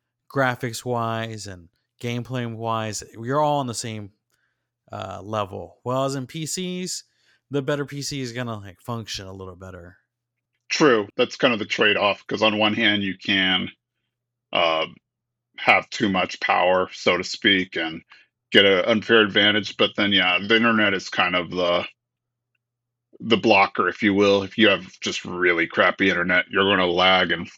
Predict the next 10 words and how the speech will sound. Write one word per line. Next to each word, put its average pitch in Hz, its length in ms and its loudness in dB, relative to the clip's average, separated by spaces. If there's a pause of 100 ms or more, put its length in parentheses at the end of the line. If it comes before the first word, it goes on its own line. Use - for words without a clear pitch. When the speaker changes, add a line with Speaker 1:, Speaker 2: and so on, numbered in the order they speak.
(600)
Speaker 2:
fall 90 280 2
behind 90 440 2
everybody 95 400 2
else 92 220 2
when 95 100 -2
you 95 80 0
fight. 104 340 4 (420)
I 123 40 6
know 139 180 6
that. 117 280 4